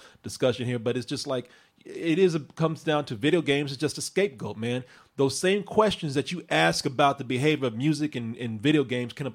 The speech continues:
be applied to guns. It's just that there's no big, strong video game lobbyists like there is with the N R A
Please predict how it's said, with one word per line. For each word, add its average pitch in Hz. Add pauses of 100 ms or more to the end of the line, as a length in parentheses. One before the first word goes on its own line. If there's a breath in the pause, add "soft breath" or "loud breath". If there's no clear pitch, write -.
(120)
be 147
applied 147 (400 soft breath)
to 151
guns. 123 (220 soft breath)
It's 120
just 139
that 135 (260 soft breath)
there's 147
no 151
big, 131
strong 135 (140)
video 139
game 139
lobbyists 120
like 135
there 127
is 131
with 117
the 123
N 143
R 135
A 123